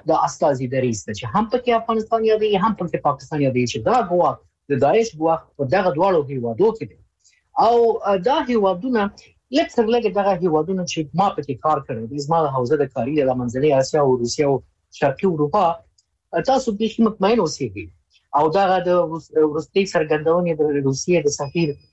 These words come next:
په اسلام آباد کې، اندرې، ام، اه، البرت کوري، هغه د، تاسو وګورئ، هغه مطالعه کوي، تحلیل او تجزیه کوي، چې هغه مستقیماً افغانستان ته ګوته نه نیسي. وایي چې موږ په دغه مبارزه کې چې داعش سره د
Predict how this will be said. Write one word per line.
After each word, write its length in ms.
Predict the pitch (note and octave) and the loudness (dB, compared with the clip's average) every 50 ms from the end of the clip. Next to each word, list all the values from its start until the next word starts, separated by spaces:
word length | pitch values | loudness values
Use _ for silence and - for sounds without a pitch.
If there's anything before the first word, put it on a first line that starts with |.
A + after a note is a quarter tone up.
| _ _ _ | _ _ _
په 60 | - D#3+ | 0 0
اسلام 300 | D#3 D#3 - D3+ C#3 D3 | 0 2 0 -2 0 0
آباد 300 | C#3+ C#3+ F#3 G#3 F#3+ - - | 0 0 0 0 0 -2 -4
کې، 160 | - C3 A2+ A2+ G2 - - - _ _ _ _ _ _ - C#3 | -4 -2 -2 -2 -2 -4 -8 -20 _ _ _ _ _ _ 0 2
اندرې، 320 | D3 D3+ D3 D3+ D#3 D3+ D#3 D#3 - - C#3+ | 2 2 2 2 2 2 2 0 -2 -2 -2
ام، 400 | C3 C3 B2+ B2 B2 A#2+ G2+ G2 - _ _ _ _ _ _ _ _ _ _ _ - | 0 2 2 0 -2 -4 -8 -12 -16 _ _ _ _ _ _ _ _ _ _ _ 0
اه، 380 | C#3+ C3 C3 B2+ B2+ C3 - - | 2 2 4 4 2 2 0 0
البرت 320 | D3 E3 D#3 D3 E3 D#3+ - | 0 0 0 0 0 -2 -2
کوري، 400 | - - A3+ A3 D#3+ A2+ G2 - _ _ _ _ _ _ - F#3+ | -2 0 0 2 0 -2 -4 -6 _ _ _ _ _ _ -4 0
هغه 160 | G3+ G#3 G#3 | 0 2 2
د، 180 | G3+ G3 F#3+ F#3+ G#3+ | 2 0 0 0 -2
تاسو 160 | G#3 G#3 G#3+ A3 G#3+ | -2 0 0 0 0
وګورئ، 260 | F#3 F3 D#3+ D3+ D3+ C#3+ | 2 0 0 0 2 2
هغه 180 | C#3+ D3+ F3 F3+ F3 | 0 2 2 0 0
مطالعه 320 | D#3+ - D#3 D3 D#3 F#3 G3+ | 0 0 0 0 2 0 0
کوي، 220 | G3+ - G#3+ G#3 - G3+ | -2 -2 -4 -2 -2 0
تحلیل 260 | F#3 F3 A3 C#4 A#3+ | 0 2 2 2 2
او 60 | G#3+ F#3+ | 2 2
تجزیه 420 | - F3 D3 C#3+ D#3+ D#3 C3+ A#2 | 0 0 -2 0 0 0 0 -2
کوي، 160 | - - G#2 | -4 -12 -16
چې 120 | G#2 - C3+ | -12 -4 -2
هغه 240 | C3 C#3 D3 G3 A#3 | 0 2 2 2 2
مستقیماً 680 | C4 A#3 - - - C#3+ - - G#3 F#3+ - F3 F#3+ - - _ _ _ _ _ - | 2 0 -2 -4 -6 -8 -2 0 2 2 2 2 0 -2 -6 _ _ _ _ _ -4
افغانستان 460 | - B2 D3 C#3 C#3+ C#3 F#3 F#3 F3+ | -2 0 0 0 2 2 0 0 0
ته 100 | - F3 | 0 -2
ګوته 240 | E3+ F#3+ F#3+ - G3 | -2 -2 -2 0 2
نه 100 | A3 A#3 | 2 2
نیسي. 320 | G#3 D3 C3+ - - A2+ F#2 - _ _ _ _ _ - | 2 2 -2 -4 -6 -10 -12 -16 _ _ _ _ _ -2
وایي 580 | A#2 C3 F3+ A3 A#3+ A3 G3 E3 E3 F3+ F#3 - _ _ - - | 0 2 2 4 4 2 2 0 -2 -4 -6 -10 _ _ -12 -4
چې 100 | - D#3+ D3 D3 C#3+ - F3 E3+ | -2 0 0 0 -2 -4 -2 2
موږ 160 | F#3 A3 A#3+ A3+ A#3 - _ - | 2 4 4 2 0 -4 _ -8
په 80 | D3+ | -6
دغه 280 | C#3+ C#3 F#3 G3 F3 E3+ | -2 0 0 0 0 0
مبارزه 500 | D#3 C#3+ C3 B2 C3 B2 B2 B2 B2+ E3 | -2 -2 0 0 0 0 0 0 -2 -2
کې 120 | - - - | -2 -4 -6
چې 80 | - - A#2+ A#2+ | -14 -8 -4 -2
داعش 220 | A#2+ C3 F3 F#3+ - - | 0 0 0 0 -2 -2
سره 140 | D#3 C#3+ | -2 0
د 60 | C3+ | 0